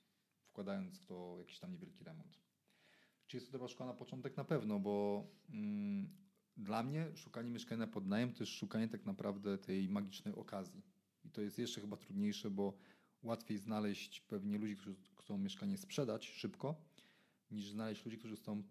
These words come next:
podnająć mieszkanie. Bo nie ma ogłoszeń, ani nie ma informacji tak dostępnych. "Podnajmę mieszkanie, bo, ym,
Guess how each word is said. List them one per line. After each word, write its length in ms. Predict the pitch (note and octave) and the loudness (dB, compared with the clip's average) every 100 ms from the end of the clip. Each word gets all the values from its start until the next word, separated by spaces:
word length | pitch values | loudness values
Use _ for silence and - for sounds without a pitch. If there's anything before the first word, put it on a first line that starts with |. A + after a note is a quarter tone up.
| - _ _ - | -14 _ _ -6
podnająć 560 | G2+ A2+ G#2 G2+ - | -2 2 2 2 0
mieszkanie. 440 | G2 - F#2 F2+ F2+ - _ | -6 -6 -6 -6 -8 -14 _
Bo 80 | G#2 | 0
nie 120 | B2 | 2
ma 120 | A2 | 4
ogłoszeń, 760 | G2+ F#2+ G2 F#2+ G2 F#2 F#2 F#2+ | 4 4 0 -2 -6 -4 -4 -4
ani 200 | F#2+ F#2+ | -2 0
nie 140 | G#2+ | 0
ma 240 | G#2+ G2 F#2+ - - _ _ _ G#2+ | 2 0 -2 -8 -18 _ _ _ -10
informacji 480 | G#2 G2+ G2+ G#2 | -8 -4 -4 -6
tak 120 | G#2 G2 | -8 -6
dostępnych. 560 | F#2+ G#2 G2+ A2 G2+ - - - _ | -6 -4 -4 -6 -8 -10 -20 -20 _
"Podnajmę 440 | - A2 B2+ C#3 B2 | -6 0 2 4 4
mieszkanie, 580 | A2+ - C#3 D3 D3 C3 | 2 2 4 6 6 2
bo, 600 | A2 A#2 A2+ A2 G#2+ - | 2 2 4 2 0 -2
ym, 640 | A2 G#2+ G#2 G#2 G#2 G#2 | -2 0 0 -2 -2 -4